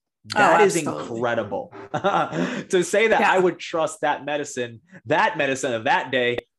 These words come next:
Speaker 2: if it's just a bunch of
Speaker 1: The
Speaker 2: plants, you
Speaker 1: snake
Speaker 2: know.
Speaker 1: oil, they were selling the snake oil, which was really good stuff.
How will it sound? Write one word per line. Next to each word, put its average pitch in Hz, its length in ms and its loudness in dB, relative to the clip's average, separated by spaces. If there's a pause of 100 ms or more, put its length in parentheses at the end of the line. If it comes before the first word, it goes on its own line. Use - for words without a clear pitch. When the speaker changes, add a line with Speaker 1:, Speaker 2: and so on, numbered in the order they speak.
(200)
Speaker 2:
if 123 180 0
it's 147 160 -2
just 160 160 -4
a 143 60 -2
bunch 147 180 -4
of 120 140 -8
Speaker 1:
The - 40 -20
Speaker 2:
plants, 175 380 0
you 277 80 4
Speaker 1:
snake 277 300 4
Speaker 2:
know. 240 80 2
Speaker 1:
oil, 185 300 2
they 208 120 0
were 233 140 4
selling 233 420 0
the 185 80 -4
snake 240 420 -6
oil, 165 320 -4
which 208 240 -4
was 202 200 -6
really 208 560 -2 (300)
good 170 200 -6
stuff. - 440 -8